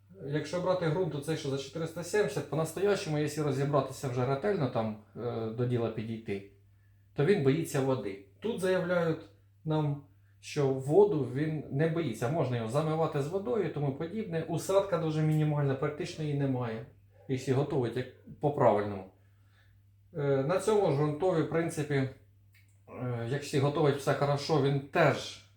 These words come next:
неплохий за ці гроші, але в цілому він не дотягує. Соответственно, і ціна така. Так же само і в лаках. Якщо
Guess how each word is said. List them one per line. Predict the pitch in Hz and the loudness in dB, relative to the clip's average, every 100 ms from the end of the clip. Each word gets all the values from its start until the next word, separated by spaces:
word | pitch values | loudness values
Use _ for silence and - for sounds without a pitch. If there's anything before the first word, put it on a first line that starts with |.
| _ _ _ _ _ 135 | _ _ _ _ _ -2
неплохий | 143 147 147 135 131 110 | 0 0 0 0 -2 -4
за | 117 | -6
ці | - 139 | -6 -4
гроші, | 180 208 - 170 - - - _ - | -2 -4 -4 -8 -12 -20 -20 _ -4
але | 165 196 | 0 0
в | - - | 0 -6
цілому | - 190 208 175 135 | -2 2 2 2 2
він | 165 160 | 0 0
не | 160 | 0
дотягує. | 151 156 151 110 101 104 - - - - - | 0 -2 0 -2 -2 -8 -12 -16 -20 -20 -12
Соответственно, | 165 175 220 - 143 | -10 -2 0 0 0
і | 123 | -2
ціна | - 113 98 | -2 -4 -4
така. | 95 95 - - - - - | -6 -12 -14 -18 -20 -20 -6
Так | 214 208 | -2 0
же | 190 | 0
само | - 185 165 156 | 2 2 4 2
і | |
в | 139 | 2
лаках. | 143 - - - | 2 2 -2 -8
Якщо | - - 196 196 | -12 -2 -2 -2